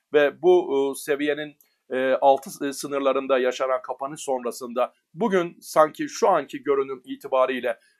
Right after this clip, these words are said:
e, anlık duruma baktığımız zaman altı sıfır üç ellilerde, altı sıfır dördü zorlayan bir görünüm içerisindeyiz. O halde altı sıfır iki, altı sıfır dört bandının ara-, içerisine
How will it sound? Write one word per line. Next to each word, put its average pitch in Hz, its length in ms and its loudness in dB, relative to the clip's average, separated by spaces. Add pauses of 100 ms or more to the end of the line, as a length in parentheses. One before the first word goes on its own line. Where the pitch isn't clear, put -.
e, 127 160 4
anlık 147 520 2
duruma 131 320 0
baktığımız 127 520 0
zaman 120 340 -4
altı 135 300 2
sıfır - 280 -14
üç 127 220 -12
ellilerde, 123 640 -2 (240)
altı 143 280 4
sıfır 143 380 -8
dördü 135 320 2
zorlayan 135 560 4
bir 123 160 -6
görünüm 110 400 -12
içerisindeyiz. 113 760 -6 (240)
O 180 140 8
halde 160 400 6
altı 147 320 4
sıfır 151 400 -10
iki, 160 400 -4
altı 139 320 2
sıfır 139 420 -10
dört 175 280 4
bandının 139 520 0
ara-, 120 280 0
içerisine 120 600 -2